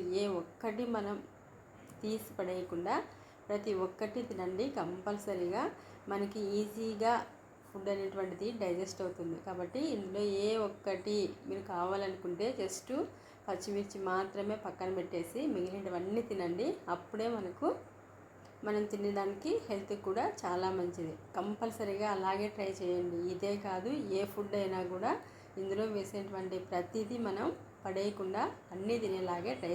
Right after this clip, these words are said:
చేయండి. చివరిగా ఇందులోకి నెయ్యి వేసుకుంటున్నా.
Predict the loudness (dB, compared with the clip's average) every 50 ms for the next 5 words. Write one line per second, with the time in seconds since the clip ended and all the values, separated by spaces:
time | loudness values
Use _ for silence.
0 | -2 -2 -2 -4 -4 -4 -4 -6 -8 -10 -12 -16 -16 -18 -18 -18 -20 -20 -20 -20
1 | -20 -20 -20 -20 -20 -20 -20 -20 -20 -20 -20 -20 -20 -18 -18 -18 -18 -18 -18 -18
2 | -18 -18 -18 -18 -18 -18 -14 -8 -4 -2 -2 -2 -2 -2 -2 2 2 4 4 4
3 | 2 0 0 -2 -2 0 0 0 0 0 0 -6 -14 -18 -18 -18 -18 -18 -18 -18
4 | -18 -18 -18 -14 -8 -2 0 2 4 4 4 2 0 0 -2 -4 -8 -8 -4 -2
5 | -2 0 0 0 0